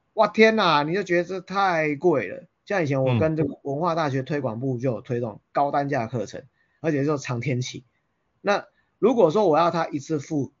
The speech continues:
Speaker 1: 他是不是就没办法？因为一定太贵了。可是这时候我把解决方案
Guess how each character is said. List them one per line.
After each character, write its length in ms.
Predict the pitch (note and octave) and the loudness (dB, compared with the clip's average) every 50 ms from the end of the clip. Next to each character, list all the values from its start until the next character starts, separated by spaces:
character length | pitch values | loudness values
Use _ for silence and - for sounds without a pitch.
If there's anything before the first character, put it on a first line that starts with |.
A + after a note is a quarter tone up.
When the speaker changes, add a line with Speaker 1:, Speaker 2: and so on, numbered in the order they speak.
| _ _ | _ _
Speaker 1:
他 180 | - C#3+ C#3 | -4 -2 -2
是 100 | C3+ C3+ | -2 -2
不 80 | C#3+ C3 | -2 -2
是 140 | B2+ C3 B2 | -2 -2 0
就 100 | B2 C3 | 0 -2
没 160 | A#2 G#2+ G2+ | -2 -2 -4
办 180 | A2+ A2+ G#2 F#2 | -6 -6 -6 -8
法？ 180 | - G2+ _ _ | -14 -20 _ _
因 100 | - C#3 | -6 -6
为 140 | C3+ B2+ - _ | -6 -6 -6 _
一 100 | A#2+ A#2 | -10 -6
定 240 | C#3 C3+ B2+ B2+ - _ | -6 -6 -6 -6 -12 _
太 180 | - - C3+ G#2+ | -8 -6 -6 -6
贵 240 | - - G#2 E2 | -6 -8 -10 -10
了。 120 | - - - _ _ _ _ | -10 -16 -20 _ _ _ _
可 140 | - F#3 G#3+ | 0 2 2
是 100 | C4 B3+ | 2 2
这 140 | C#4 C4 | 2 4
时 60 | A#3 B3+ | 6 6
候 100 | G#3 F3 | 6 6
我 80 | E3 | 4
把 320 | E3 - D3 C3+ C3 B2+ - | 4 4 2 2 2 -2 -2
解 200 | - D3 C3 A#2+ | -2 0 0 0
决 180 | A#2 B2 B2+ | 0 0 2
方 120 | C#3+ E3+ E3+ | 2 2 2
案 240 | E3 D#3 B2 - | 2 2 -2 -4